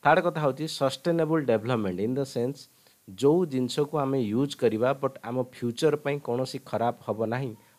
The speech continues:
ତାକୁ actually ସଷ୍ଟେନେବୁଲ୍ ଡେଭଲପମେଣ୍ଟ କଥା କୁହାଯାଏ। ତ ହେଇଗଲା ଆମର ସୋଲାର ଏ-, ଏନର୍ଜି ହେଇଗଲା, ଜିଓଥର୍ମାଲ ଏନର୍ଜି ହେଇଗଲା,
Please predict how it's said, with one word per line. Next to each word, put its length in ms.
ତାକୁ 240
actually 340
ସଷ୍ଟେନେବୁଲ୍ 760
ଡେଭଲପମେଣ୍ଟ 520
କଥା 240
କୁହାଯାଏ। 420
ତ 40
ହେଇଗଲା 460
ଆମର 200
ସୋଲାର 440
ଏ-, 200
ଏନର୍ଜି 380
ହେଇଗଲା, 420
ଜିଓଥର୍ମାଲ 760
ଏନର୍ଜି 340
ହେଇଗଲା, 300